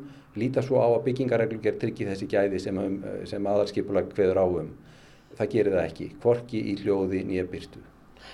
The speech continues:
Og það er vandinn. Skipulagsyfirvöldin tala um að það sé hægt að leysa þetta á,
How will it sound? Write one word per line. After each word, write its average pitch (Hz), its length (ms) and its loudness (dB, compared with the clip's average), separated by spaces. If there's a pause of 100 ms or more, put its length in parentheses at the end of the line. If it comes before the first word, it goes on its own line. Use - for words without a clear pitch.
(200)
Og 101 380 -2 (240)
það 123 340 2
er 127 80 0
vandinn. 127 460 -2 (540)
Skipulagsyfirvöldin 123 1000 2
tala 117 320 4
um 113 240 2
að 101 220 0 (200)
það 110 160 -4
sé 110 100 -4
hægt 98 140 -2
að 98 80 0
leysa 113 260 2
þetta 95 220 0
á, 95 80 2